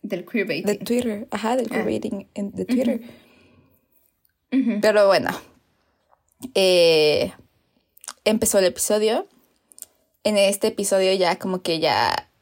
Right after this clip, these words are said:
Speaker 2: se, ya es muy claro que Clark también quiere cositas con Lexa.
Speaker 1: Bueno, ya se habían besado. Ah, bueno, pero Clark la primera vez que se habían besado dijo que no quería
Speaker 2: Sí, pero eso fue una
Speaker 1: nada en
Speaker 2: temporada.
Speaker 1: ese
Speaker 2: No, pa-,
Speaker 1: momento.
Speaker 2: es que pasaron mil cosas.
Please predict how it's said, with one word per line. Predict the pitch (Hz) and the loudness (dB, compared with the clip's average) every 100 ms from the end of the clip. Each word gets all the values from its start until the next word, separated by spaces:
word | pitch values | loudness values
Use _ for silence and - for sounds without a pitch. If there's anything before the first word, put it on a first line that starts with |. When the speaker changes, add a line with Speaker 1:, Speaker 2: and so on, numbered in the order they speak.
| _ _ _ _ _ _ - | _ _ _ _ _ _ -8
Speaker 2:
se, | - 208 190 175 170 | -2 0 2 2 2
ya | 202 | 2
es | 226 233 | 2 2
muy | 233 247 269 | 4 4 2
claro | 262 190 165 - 185 _ | 2 2 4 2 -4 _
que | - 190 180 180 | 0 2 2 0
Clark | - 185 156 - - _ - | -2 0 0 -2 -16 _ -4
también | 196 185 175 185 | -2 0 -2 -2
quiere | - 170 143 185 _ _ _ - | -2 0 0 -4 _ _ _ -4
cositas | 226 233 233 - 190 - - | -2 -2 -2 -2 -6 -10 -4
con | 196 175 165 185 185 _ - | -2 -2 -4 -8 -10 _ -6
Lexa. | 190 156 - - - _ _ _ _ _ _ _ _ _ - | -4 -4 -6 -12 -16 _ _ _ _ _ _ _ _ _ -4
Speaker 1:
Bueno, | 226 214 | 0 2
ya | 214 | 0
se | 247 | 0
habían | 214 190 | -2 -2
besado. | 196 - 240 | -4 -2 2
Ah, | 240 | 2
bueno, | 220 208 | 2 2
pero | 202 208 | 2 4
Clark | 220 214 233 | 2 4 2
la | 220 | 0
primera | 202 180 185 | -2 0 0
vez | 175 175 | 0 -4
que | |
se | 196 | -6
habían | 180 175 | -6 -6
besado | 180 185 175 | -6 -4 -4
dijo | 170 190 160 160 | -6 -4 -4 -4
que | 160 | -4
no | 156 | -4
quería | - 165 - | -6 -2 2
Speaker 2:
Sí, | 311 | 4
pero | 277 | 4
eso | 302 349 | 4 4
fue | 311 | 4
una | 302 339 | 4 2
Speaker 1:
nada | |
en | |
Speaker 2:
temporada. | 247 202 - | 2 2 0
Speaker 1:
ese | 233 | 2
Speaker 2:
No, | 277 | 2
pa-, | 208 | 4
Speaker 1:
momento. | 233 240 | 2 2
Speaker 2:
es | 277 | 0
que | 320 | -2
pasaron | 220 233 240 233 | 0 2 4 4
mil | 233 240 | 2 2
cosas. | 226 240 233 - | 0 0 0 -4